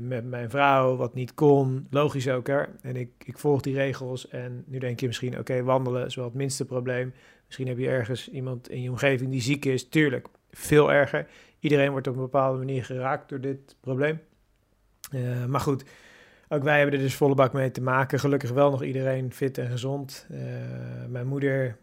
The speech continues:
zit in de risicogroep. Die kwam letterlijk van de intensive care af een paar dagen voordat alle ellende met corona echt uitbrak.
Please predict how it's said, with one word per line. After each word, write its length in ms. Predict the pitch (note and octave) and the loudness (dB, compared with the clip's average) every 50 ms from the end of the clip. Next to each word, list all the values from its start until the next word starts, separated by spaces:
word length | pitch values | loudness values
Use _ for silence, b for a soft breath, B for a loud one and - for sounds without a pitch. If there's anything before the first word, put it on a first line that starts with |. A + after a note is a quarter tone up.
| _ _ | _ _
zit 320 | - C#3 C3+ B2+ - - - | -8 -6 -6 -6 -8 -14 -18
in 140 | _ - C3 | _ -8 -6
de 80 | C3 C3 | -4 -2
risicogroep. 760 | C3 C#3+ C3+ C3+ C3+ C3+ B2+ B2 - C#3 C#3 C3+ C3+ - - | -2 -2 -2 -2 0 0 -2 0 0 0 -2 -2 -4 -8 -10
Die 100 | - B2+ | -10 -8
kwam 340 | A#2 - C3+ B2+ B2+ B2+ B2 | -6 -4 -4 -4 -4 -2 -2
letterlijk 420 | C3 C#3 C3+ - C#3 C3 B2+ A#2+ - _ _ | 0 0 0 0 -2 -4 -4 -6 -8 _ _
van 260 | - - - C3+ B2+ | -12 -6 -4 -4 -4
de 80 | B2 B2+ | -4 -4
intensive 480 | B2+ B2 - C#3 C3 B2+ - C#3 - | -6 -4 -2 -2 -2 -2 -4 -8 -6
care 240 | - - C#3 C3 C3 | -4 -2 0 0 0
af 280 | C3 C#3 C3+ C3 - - b b b b b b b b b b | 0 0 -2 -2 -4 -10 b b b b b b b b b b
een 140 | - C3+ B2+ | -10 -6 -2
paar 200 | C#3+ C#3 C3+ B2+ | -2 0 0 0
dagen 320 | C3 C3 B2+ B2 A#2 B2+ | -2 -2 -4 -4 -6 -8
voordat 460 | - C#3 C#3 C3+ B2+ C3 B2+ C3 - | -6 -4 -4 -2 -2 -4 -6 -6 -8
alle 200 | - C3+ C3 C3 | -6 -4 -4 -4
ellende 420 | - C3+ C3 C3+ C3+ C3 C3 B2+ B2+ | -4 -4 -2 -2 -2 -2 -2 -4 -4
met 140 | C3 B2+ | -6 -6
corona 420 | - - B2+ C3 C3 C3 C3 C3 - | -8 -4 -2 0 0 0 0 -2 -4
echt 220 | B2+ A#2 - - - | -6 -8 -8 -10 -6
uitbrak. 720 | - C3+ C3+ C3 - - A#2 C3 B2+ C#3 E3+ - - - | -4 -2 -2 -4 -4 -8 -4 0 4 4 4 4 2 -8